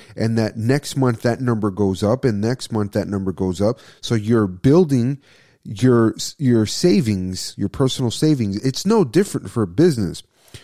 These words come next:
So business should have multiple accounts, just like we have s-, savings accounts and checkings accounts. Hell, I have multiple of all of those. You should have multiples of all of those in your personal life, and you should have multiples of all of those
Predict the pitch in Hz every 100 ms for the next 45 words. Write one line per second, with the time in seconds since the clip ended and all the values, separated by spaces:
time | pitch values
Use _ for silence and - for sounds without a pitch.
0 | - - 139 101 156 185 180 - 196 175
1 | 160 131 123 131 131 117 101 92 147 127
2 | 95 - 110 123 107 120 113 104 - -
3 | _ _ - 135 123 139 127 127 139 127
4 | 104 - 117 131 131 127 147 151 156 -
5 | _ - 131 131 131 147 170 131 143 139
6 | 113 117 104 143 147 90 85 85 - _
7 | - - - 120 160 190 - 165 139 131
8 | 127 123 127 110 110 101 95 107 104 101
9 | 92 95 104 139 127 110 - 107 95 120
10 | - 120 160 160 123 110 117 127 123 123
11 | 120 107 85 104 120 107 104 123